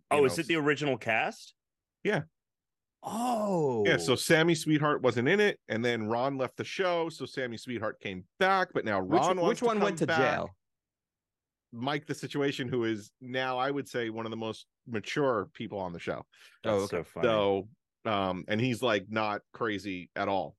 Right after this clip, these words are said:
Speaker 2: Like, he's actually
Speaker 3: Great.
Speaker 2: like, the voice of reason. It's, it's actually kind of funny. Um, and that's not the point. The point is, is
Speaker 1: I
Speaker 2: that
Speaker 1: don't
Speaker 2: we were wa-
Speaker 1: remember some of these people.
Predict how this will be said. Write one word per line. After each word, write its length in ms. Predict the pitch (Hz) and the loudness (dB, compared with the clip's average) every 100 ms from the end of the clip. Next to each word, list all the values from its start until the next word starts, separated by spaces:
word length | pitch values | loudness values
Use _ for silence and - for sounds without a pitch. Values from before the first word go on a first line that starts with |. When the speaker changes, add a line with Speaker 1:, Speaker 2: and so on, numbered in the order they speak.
| - | -10
Speaker 2:
Like, 140 | 98 | -8
he's 120 | 104 | -2
actually 480 | 110 107 107 95 90 _ _ _ _ | 0 0 0 -2 -4 _ _ _ _
Speaker 3:
Great. 160 | 135 190 | -4 -2
Speaker 2:
like, 160 | 98 | -4
the 60 | 113 | -8
voice 300 | 95 110 110 | -4 -2 -2
of 120 | 104 | -2
reason. 320 | 101 101 95 87 | -2 -2 -4 -6
It's, 160 | 117 - | -6 -2
it's 260 | 147 127 | -2 0
actually 400 | 170 160 160 156 135 | 0 0 0 -6 -6
kind 200 | - 139 | -6 -6
of 60 | 113 | -4
funny. 220 | 98 80 _ _ - _ _ | -8 -10 _ _ -20 _ _
Um, 300 | 135 131 123 | -4 -2 -2
and 180 | - 151 | -4 -2
that's 160 | 156 160 | -2 -2
not 100 | 151 | -4
the 60 | |
point. 240 | - 104 65 - | -4 -8 -8 -8
The 80 | |
point 380 | 120 - 247 233 | -6 -2 -2 -2
is, 460 | - 90 90 - - _ _ | -8 -10 -12 -18 -20 _ _
is 140 | - 107 | -4 0
Speaker 1:
I 40 | 113 | 2
Speaker 2:
that 60 | 104 | 4
Speaker 1:
don't 80 | |
Speaker 2:
we 60 | 131 | 4
were 60 | 131 | 4
wa- 40 | 98 | 6
Speaker 1:
remember 280 | 107 269 | 4 2
some 280 | 160 - 120 | -2 -4 -8
of 100 | 76 | -8
these 220 | 73 73 - | -10 -14 -14
people. 560 | - - - 76 78 | -14 -12 -10 -12 -12